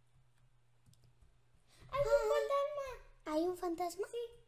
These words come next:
Speaker 2: ¿Dónde?
Speaker 1: Aquí.
Speaker 2: Yo no lo he visto. Ah, vale, coge.
Speaker 1: Ah, ya lo he atrapado yo.
Speaker 2: Muy bien. Uf, nos vendría bien que aquí pusieran algo.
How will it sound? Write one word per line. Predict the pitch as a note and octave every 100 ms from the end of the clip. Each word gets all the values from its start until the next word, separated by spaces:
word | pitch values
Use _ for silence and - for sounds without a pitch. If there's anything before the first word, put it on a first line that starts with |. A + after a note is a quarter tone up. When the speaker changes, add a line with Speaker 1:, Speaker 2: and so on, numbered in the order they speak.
| - - - - -
Speaker 2:
¿Dónde? | C#4+ C#4+ C4+ - - -
Speaker 1:
Aquí. | G4 A#4 G#4+ - - - -
Speaker 2:
Yo |
no | C#4+
lo | C#4+
he |
visto. | C4 C#4 C4+ B3+ - - - - _ _
Ah, | C#4+
vale, | C#4+ C#4+
coge. | C#4+ D#4
Speaker 1:
Ah, | -
ya | E4+ F4 F4+
lo |
he | F4+ F4
atrapado | F4 F4 F4 E4+ E4 D4
yo. | D4+ - - _ - - - - - - -
Speaker 2:
Muy | D#4+ G4+
bien. | F4+ F4+ G4 - - - - - - - - _ _ - - _ _ - -
Uf, | F#4 F#4 F4+
nos | F4+ F4+ D#4+
vendría | F4+ F4 F#4 F#4+
bien | F#4 F#4+
que | F4+
aquí | E4+ F4+
pusieran | D#4+ F4 E4 E4+ E4+ E4+ D#4+
algo. | D#4 D4 C#4+